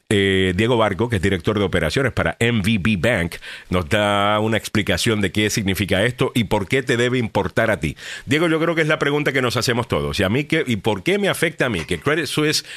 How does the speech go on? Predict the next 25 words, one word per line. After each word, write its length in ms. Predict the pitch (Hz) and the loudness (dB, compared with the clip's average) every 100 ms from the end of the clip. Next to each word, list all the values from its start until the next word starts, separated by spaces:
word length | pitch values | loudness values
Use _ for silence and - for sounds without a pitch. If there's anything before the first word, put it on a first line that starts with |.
| - | -6
estaba 360 | 107 - 139 147 | -4 0 0 2
teniendo 340 | 139 143 147 | 0 0 0
problemas 420 | 123 117 135 139 | 0 2 2 2
allá 200 | 113 113 | 0 0
en 80 | 127 | 0
Suiza 420 | 123 220 220 185 | 0 0 0 0
y 80 | 127 | 0
que 80 | 117 | -2
este 180 | 120 151 | -2 0
mega 1300 | 127 127 131 160 190 220 202 151 143 131 127 117 110 110 | 0 0 2 2 2 2 2 2 2 2 2 0 0 -4
banco 440 | 107 170 170 156 | -2 -2 0 0
U 200 | 147 147 | 2 2
B 180 | 139 143 | 2 0
S 160 | 151 - - - | 0 -4 -8 -2
lo 160 | 117 131 | 0 2
está 220 | 127 139 | 0 -2
comprando? 400 | 127 101 92 95 | -2 0 -2 -2
¿Cómo 280 | - 262 233 | -2 0 0
me 120 | 147 | 0
afecta 320 | - 107 85 | -2 -4 -4
a 40 | |
mí? 120 | 67 - | -6 -4
¿Cómo 200 | 190 214 | -2 0
nos 120 | 165 | 0
afecta? 360 | 104 69 110 | -2 -6 -14